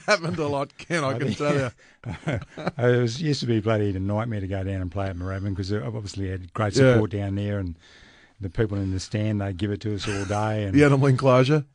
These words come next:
Speaker 2: In the, yeah, that's right. And then, uh, we get out in the ground. It was a perfectly fine day, and, you know, Parkin would have us rolling,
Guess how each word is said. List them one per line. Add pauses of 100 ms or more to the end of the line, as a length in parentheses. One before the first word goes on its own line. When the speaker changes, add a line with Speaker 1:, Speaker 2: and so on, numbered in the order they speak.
Speaker 2:
In
the,
yeah,
that's
right.
And
then,
uh,
we
get
out
in
the
ground.
It
was
a
perfectly
fine
day,
and, (260)
you
know,
Parkin
would
have
us
rolling,